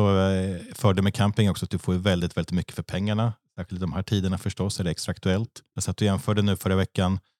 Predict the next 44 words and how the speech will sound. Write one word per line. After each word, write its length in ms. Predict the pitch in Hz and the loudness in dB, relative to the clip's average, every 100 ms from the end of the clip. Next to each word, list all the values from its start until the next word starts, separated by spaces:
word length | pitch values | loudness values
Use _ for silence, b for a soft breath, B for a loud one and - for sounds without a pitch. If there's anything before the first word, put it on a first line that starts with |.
| _ _ _ _ _ - | _ _ _ _ _ -8
eh, 640 | 87 90 90 101 117 135 - | -4 -2 -2 -4 -6 -8 -10
och 100 | 104 | -6
såg 280 | - 92 87 | -2 -2 -2
att 260 | 90 95 - | -4 -6 -2
tittar 220 | 107 101 | 0 2
man 100 | 98 | 2
på 80 | 104 | 4
vecka 220 | 104 101 | 4 2
tjugonio, 460 | 107 107 101 110 | 4 4 6 4
som 180 | 107 101 | 4 4
ändå 200 | 95 92 | 4 4
är 80 | 90 | 2
vår 300 | 95 95 90 - _ - | 4 2 0 -4 _ 0
peak, 220 | 107 - | 0 2
peak-vecka 640 | - 95 98 104 - 110 117 | -2 -2 0 -2 0 0 0
mitt 340 | 120 101 - | 0 -2 -4
i 40 | |
sommaren. 460 | 104 98 98 98 110 _ _ _ _ _ - - - | -4 0 2 0 -2 _ _ _ _ _ -20 -20 -10
Så 140 | - | -2
även 100 | 101 | 0
om 20 | 98 | 0
du 40 | |
skulle 200 | - 107 | 2 2
boka 320 | 107 101 95 | 2 2 0
en 100 | 92 | -2
familj 460 | 95 98 95 98 95 | -2 0 0 0 -2
en 180 | 92 92 | -2 -2
vecka 380 | - - 92 | -4 -4 -4
i 180 | 92 92 | -2 -2
den 240 | 87 90 95 | -2 -4 0
dyraste 340 | 101 98 - | 0 0 -2
stugan 380 | - 95 90 92 | -4 -2 -2 -2
vi 120 | 95 | 0
har 140 | 90 | 0
i 40 | 90 | -2
hela 160 | 87 | -2
kedjan, 580 | - 107 90 101 117 120 | -2 -2 -2 0 0 -2
då 80 | 98 | -4
får 160 | - 90 | -4 -4
du 60 | |
en 60 | 90 | -2
sexbäddarstuga 880 | - - - 92 92 - 101 101 98 | -4 -6 -6 -4 -4 -2 -2 0 0
med 180 | 95 90 | 0 0
havsutsikt, 840 | 98 - 92 - 95 - - | -2 -2 -4 -2 -4 -4 -14